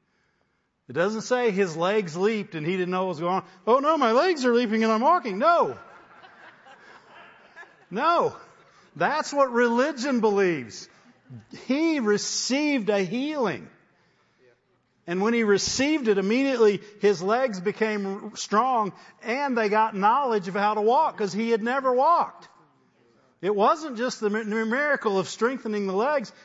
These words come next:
It was the miracle of standing up and walking. And then he was leaping, walking and leaping and praising God,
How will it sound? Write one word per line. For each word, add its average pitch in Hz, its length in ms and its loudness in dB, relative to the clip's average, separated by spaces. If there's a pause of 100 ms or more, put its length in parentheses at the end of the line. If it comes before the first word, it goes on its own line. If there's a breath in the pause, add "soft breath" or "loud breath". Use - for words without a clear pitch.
(100 loud breath)
It 240 100 4
was 247 160 -4
the 196 80 -4
miracle 220 560 -2 (160 loud breath)
of 190 140 0
standing 240 440 -2
up 233 280 -2
and 247 320 -2
walking. 262 420 0 (220 soft breath)
And 208 160 -2
then 285 180 -2
he 262 160 -2
was 180 240 -2
leaping, 226 580 -2 (200 loud breath)
walking 240 500 0
and 220 160 0
leaping 220 480 0
and 208 160 -6
praising 202 640 -4
God, 202 240 -4